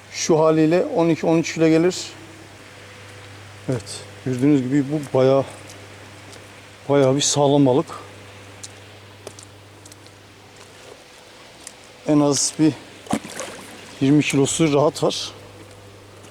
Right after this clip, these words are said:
Şu anda hala canlı. Gördüğünüz gibi hala canlı. Bu beleş bir balık. Ölçelim kaç santim? Bir, iki, üç, dört, beş,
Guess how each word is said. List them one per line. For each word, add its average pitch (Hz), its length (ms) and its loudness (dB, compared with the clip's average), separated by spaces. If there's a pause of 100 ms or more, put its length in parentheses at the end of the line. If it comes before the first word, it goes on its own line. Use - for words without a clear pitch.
(640)
Şu 147 60 -2
anda 139 160 0
hala 143 280 2
canlı. 143 340 2 (1500)
Gördüğünüz 131 360 -2
gibi 139 120 -4
hala 127 320 0
canlı. 139 320 2
Bu 139 120 -2 (140)
beleş 135 320 2
bir 131 160 0
balık. 131 200 2 (680)
Ölçelim 139 420 2
kaç 139 140 -4
santim? 151 440 0 (460)
Bir, 143 520 0 (1500)
iki, 147 440 0 (800)
üç, - 440 -2 (680)
dört, 147 420 0 (540)
beş, 151 400 0